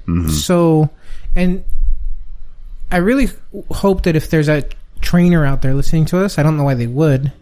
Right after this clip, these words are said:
Speaker 2: right? But if there's trainers
Speaker 1: They
Speaker 2: out there
Speaker 1: should.
Speaker 2: listening
Speaker 1: They
Speaker 2: to
Speaker 1: got
Speaker 2: us,
Speaker 1: a lot of customers here.
Speaker 2: yeah. <laughs>
Speaker 1: Pick one of us. <laughs>
Speaker 2: The, the thing about training, you should realize when you're training somebody heavy is that the body is designed to carry a certain load.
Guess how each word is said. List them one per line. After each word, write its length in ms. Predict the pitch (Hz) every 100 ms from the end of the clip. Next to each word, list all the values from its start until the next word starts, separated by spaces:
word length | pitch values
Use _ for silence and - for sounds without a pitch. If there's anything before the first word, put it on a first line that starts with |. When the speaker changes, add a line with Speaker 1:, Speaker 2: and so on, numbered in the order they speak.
| -
Speaker 2:
right? 380 | 131 127 135 -
But 140 | -
if 160 | 139 -
there's 260 | 143 143 135
trainers 380 | - 160 180
Speaker 1:
They 60 | 175
Speaker 2:
out 100 | 175
there 80 | 180
Speaker 1:
should. 80 | 156
Speaker 2:
listening 320 | 151 175 175
Speaker 1:
They 60 | 165
Speaker 2:
to 40 |
Speaker 1:
got 60 | 92
Speaker 2:
us, 40 |
Speaker 1:
a 20 | 87
lot 80 | 87
of 80 |
customers 440 | - 104 - 82 80
here. 160 | 82 - - -
Speaker 2:
yeah. 240 | - 147 175 - - 180 - 175
<laughs> 420 | - 180 - -
Speaker 1:
Pick 140 | 92 - -
one 160 | 90 85
of 80 | 82
us. 260 | 90 - -
<laughs> 0 |
Speaker 2:
The, 960 | - 117 - - 208 185 190 196 190 196 -
the 140 | 185
thing 240 | 180 247 294
about 340 | 240 208 202 - - - -
training, 460 | - 180 180 180 196
you 80 | 175
should 180 | - 156
realize 420 | 165 180 170 -
when 140 | 143
you're 100 | 143
training 320 | 139 160 160
somebody 260 | 156 160 147
heavy 460 | 127 151 147 147 147
is 320 | - 143 131 -
that 400 | 139 135 135 - -
the 500 | 147 143 147 147 151 -
body 640 | 156 156 185 226 226 220 -
is 520 | 170 147 147 143 139
designed 460 | 127 131 135 151 156
to 60 | 147
carry 280 | - 151 139
a 20 |
certain 380 | - 131 113 131
load. 640 | 143 135 127 127 117 95